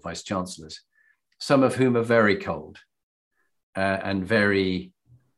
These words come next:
academic or intellectual, but they just don't get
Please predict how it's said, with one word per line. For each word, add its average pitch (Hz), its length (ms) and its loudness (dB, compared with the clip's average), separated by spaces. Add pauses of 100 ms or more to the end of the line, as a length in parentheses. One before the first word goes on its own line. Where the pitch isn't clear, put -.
academic 131 680 -4 (360)
or - 160 -16
intellectual, 110 800 -4 (180)
but - 100 -14
they 113 120 -2
just - 360 -2
don't 107 300 0
get 92 400 -4